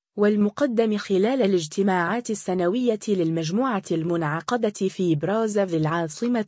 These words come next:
جمهورية الكونغو من خمسة وعشرون إلى التاسع والعشرون من ماي ألفين وستة وعشرون، ملامح مرحلة اقتصادية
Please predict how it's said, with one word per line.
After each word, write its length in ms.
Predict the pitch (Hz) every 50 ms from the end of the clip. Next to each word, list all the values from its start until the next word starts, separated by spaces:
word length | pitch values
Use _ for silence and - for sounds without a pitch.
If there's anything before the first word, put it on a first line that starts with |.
| -
جمهورية 840 | 180 165 156 160 160 160 165 151 160 175 180 220 233 220 190 170 165 -
الكونغو 580 | 185 180 - - 214 233 254 254 226 208 233 220
من 200 | 190 175 165 165
خمسة 400 | - 233 247 254 - - 208 202 -
وعشرون 720 | 202 185 170 160 156 151 151 156 151 - 196 233 254 240 233
إلى 220 | 202 175 170 165
التاسع 640 | 160 156 - 226 233 247 - - 202 165 165 170 165
والعشرون 760 | 165 165 170 165 165 165 160 - 202 220 254 254 226 185 175
من 200 | 165 160 156 160
ماي 280 | 196 208 214 - 170
ألفين 520 | 165 156 156 - - 233 240 226 196 170 156
وستة 720 | 151 151 151 - 240 240 - - 208 196 - 214 190 180
وعشرون، 760 | 165 170 160 156 156 156 - - 190 180 202 226 240 240 240 - - _ _ _
ملامح 640 | 196 196 196 208 240 269 277 262 262 - - - 185
مرحلة 540 | 170 165 156 156 151 - - 240 254 233 226 -
اقتصادية 960 | 202 185 175 160 - - 175 160 - 180 160 156 156 202 254 262 240 208 202